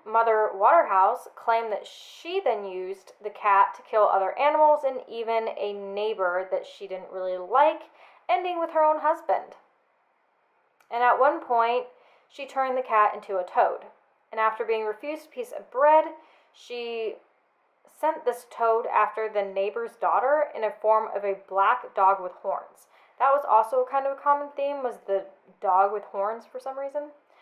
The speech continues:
And she was once again called to the stand, uh, after that. So then Agnes Waterhouse,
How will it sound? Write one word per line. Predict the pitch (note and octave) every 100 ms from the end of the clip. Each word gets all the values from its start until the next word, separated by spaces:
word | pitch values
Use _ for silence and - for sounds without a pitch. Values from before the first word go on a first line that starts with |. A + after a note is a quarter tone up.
| _ _ _ -
And |
she | B3+ D#4+
was | E4 - _
once | B3+ D4+ E4
again | - - A#3+ A#3
called | A#3 A3+ A3 A3
to | -
the | G3+
stand, | - _ F#3+ F3 F#3 A3 B3 - - _
uh, | - G3 F#3+ F3+
after | G3+ F#3+ G3
that. | F3 E3 - - _ _ _ _ _ _ _ _ _ _ _
So | B3 B3
then | C4+ C4+ C4+ - _ _
Agnes | G#3+ D4+ E4 C#4+ C4 F#3+
Waterhouse, | G3+ G3 F#3+ F#3+ F#3+ B3 -